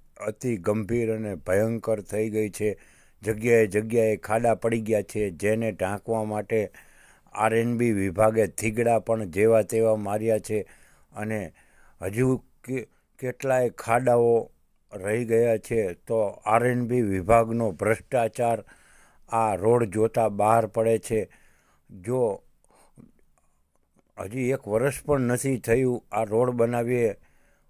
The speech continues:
અને હ-, ત્યારે આ રોડના ખાડાઓ જો આટલા ભયંકર પડી જતા હોય, તો આમાં કેટલી હદે ભ્રષ્ટાચાર થયો હશે તે પણ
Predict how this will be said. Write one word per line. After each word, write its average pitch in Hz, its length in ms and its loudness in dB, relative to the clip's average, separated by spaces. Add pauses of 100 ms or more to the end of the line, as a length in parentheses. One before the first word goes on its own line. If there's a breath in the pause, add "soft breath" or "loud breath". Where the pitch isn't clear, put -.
અને 113 360 -6
હ-, - 40 -10 (680)
ત્યારે 120 400 -2
આ 110 300 -4
રોડના 120 760 -4 (160)
ખાડાઓ 131 600 6
જો 123 200 2
આટલા 120 480 2
ભયંકર 113 720 0
પડી 117 340 -4
જતા 117 320 -2
હોય, 113 340 0 (600 soft breath)
તો 123 120 -4
આમાં 117 540 -4 (260)
કેટલી 139 380 -2
હદે 127 300 2
ભ્રષ્ટાચાર 120 800 -4
થયો 120 360 0
હશે 107 320 -4
તે 120 240 -4
પણ 110 260 -6